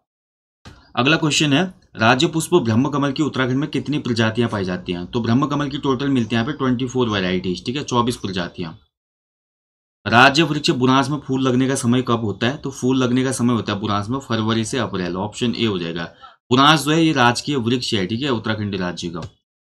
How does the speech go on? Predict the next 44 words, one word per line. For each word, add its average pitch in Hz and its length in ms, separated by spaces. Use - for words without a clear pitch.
राज्य 127 300
में 160 120
कुल 151 160
कितने 143 300
जिले 127 220
हैं? 147 100
तो 151 60
आपको 123 240
पता 120 200
है 131 60
राज्य 117 280
में 131 120
तेरह 113 320
जनपद 120 380
हैं। 170 140
तेरह 131 240
जनपदों 151 400
में 147 120
से 147 140
जो 147 100
हमारे 135 240
छह 127 240
जनपद 127 360
हैं 143 80
ये 139 160
कुमाऊं 120 360
मंडल 123 320
में 123 120
आ 107 100
जाते 98 260
हैं 143 140
और 127 100
सात 120 300
जनपद 127 340
जो 117 160
हैं 123 180
ये 143 120
गढ़वाल 110 380
मंडल 98 300
में 98 120
आते 82 220
हैं, 85 100
ठीक 117 140
है। 110 180